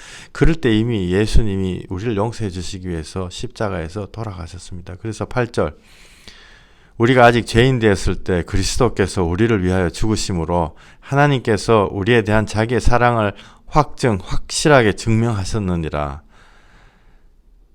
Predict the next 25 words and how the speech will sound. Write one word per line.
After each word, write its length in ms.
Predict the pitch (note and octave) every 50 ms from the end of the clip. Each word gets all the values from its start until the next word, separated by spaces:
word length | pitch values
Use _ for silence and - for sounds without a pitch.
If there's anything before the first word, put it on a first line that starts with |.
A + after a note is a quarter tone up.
| _ _ _ _ -
생각해보세요, 680 | - - C#3+ C3+ A#2 G2+ F2 F#2 G#2+ G2 E2 D#2+ D#2+ -
여러분. 440 | - F#2 F2+ D#2+ E2 E2 D#2+ D#2+ E2 - - _ _ - _ _ _ _ _ _ _ _ _ _ _ _ _ _ _ _ -
가게에 400 | - - A#2+ C3+ C3 C3 B2+ G#2+
가서 260 | F2+ F#2 F#2 F2+ G2+
뭐 220 | F#2 F#2 G2+ G2 F2
물건을 400 | E2 A2+ B2+ B2+ C#3+ C3+ A#2 F2+
사준, 340 | - - - - - D#2+ - - - - - - - _ _
음, 180 | - G2+ G2 F#2 - - - - - - - -
뭐, 260 | A2 G2 F#2+ - - - - - - D2+ D#2 -
뭐, 120 | F#2+ D#2+ -
아, 120 | - - - _ _
아, 260 | - - A2 B2+ C3 -
아들이 320 | D#3 D#3+ D#3+ D3 D3+ G#3
있어가지고 580 | F#3 F3 - G#2+ F#2 F2 E2+ D#2 F2 E2+ E2+ D#2
식당에 440 | - - - E3 - - C3+ B2+ A2
가서 340 | F#2 F2 E2+ - G2 F2 -
밥값을 540 | - - - - C#3 - - A2 E2+ D#2+ E2 G2+
미리 200 | G2+ G#2 G2+ F#2
낸다. 420 | D#2+ D2+ D2+ D2+ D2 D2 C#2 - - - - - - _
밥값 400 | - - - - C3 G#2 E2 - - - - - - - - - - -
만 240 | - F2+ F2+ G#2+ A#2
원, 120 | A2 G2+ F#2
이만 240 | F#2+ G#2 G#2 G2
원 140 | F2+ D#2 D2+
냈다. 380 | D#2 D#2+ D#2 - - D2 D2